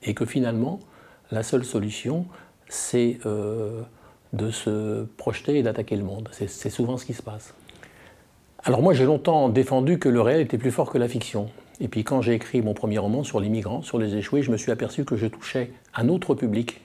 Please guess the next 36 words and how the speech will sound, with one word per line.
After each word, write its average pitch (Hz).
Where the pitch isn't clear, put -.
que 113
celui 117
que 113
je 107
touchais -
avec 107
des 98
documentaires 101
ou 104
des 98
articles. -
Tout -
simplement 117
parce -
que, 131
euh, 104
la 107
lecture 110
est 110
un 107
acte 110
intime. 120
Les 113
gens 110
prennent 107
les 110
livres, 127
les 120
relisent, 113
les 107
amènent 110
chez 107
eux, 135
dans 120
leur 107
chambre, 120